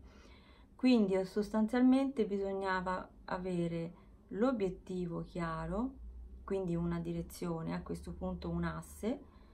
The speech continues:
una linea che indica un punto, e l'energia e l'idea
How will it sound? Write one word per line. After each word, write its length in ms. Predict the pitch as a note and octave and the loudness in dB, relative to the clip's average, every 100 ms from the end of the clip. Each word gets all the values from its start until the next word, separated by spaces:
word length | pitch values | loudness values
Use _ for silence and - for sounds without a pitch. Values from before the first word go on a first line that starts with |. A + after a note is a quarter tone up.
| - - | -20 -14
una 240 | - F3 F3 | -4 -2 0
linea 460 | F3+ F#3 F3 E3 | -2 -2 -2 -2
che 120 | E3 | -4
indica 680 | F3 F3+ F3 E3 E3 E3+ D#3+ - - - - - | -6 -4 -2 -4 -6 -8 -8 -14 -20 -20 -20 -8
un 220 | F#3+ F3 | -4 -4
punto, 720 | - E3+ E3 D#3+ - C4+ D4+ - - - - - - - | -2 -2 -2 -4 -2 -2 -4 -14 -20 -20 -20 -20 -20 2
e 200 | - D4+ | 8 8
l'energia 880 | B3 G#3 G3+ G3 - F3 E3+ E3 E3 F3 - - - _ _ _ - - - - - - - - _ _ _ - | 10 8 8 2 -2 0 0 0 -4 -8 -16 -20 -20 _ _ _ -20 -20 -20 -20 -20 -20 -20 -20 _ _ _ 2
e 180 | C4+ | 6
l'idea 720 | B3+ A3 F#3 F#3 F3+ F3 D4+ | 8 6 6 4 6 4 2